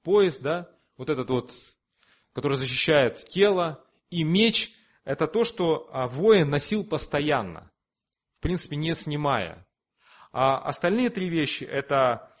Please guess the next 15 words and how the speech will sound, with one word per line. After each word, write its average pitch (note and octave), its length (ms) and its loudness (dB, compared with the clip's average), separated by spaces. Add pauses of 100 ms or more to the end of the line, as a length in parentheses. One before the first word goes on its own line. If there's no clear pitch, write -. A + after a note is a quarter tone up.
(280)
щит, - 500 -4 (120)
шле-, - 380 -8
а, A#2 220 0
нет, B2+ 280 -4 (1040)
пояс, G3 280 2
нагрудник E3 400 -2
и E3 60 -4
меч, F#3+ 220 -6
да, C#3 140 0
он B2+ 80 -4
носил E3 220 -6
постоянно. D3+ 400 0
Остальные A3 360 -2
три F#3 180 -6
вещи, B2+ 440 -4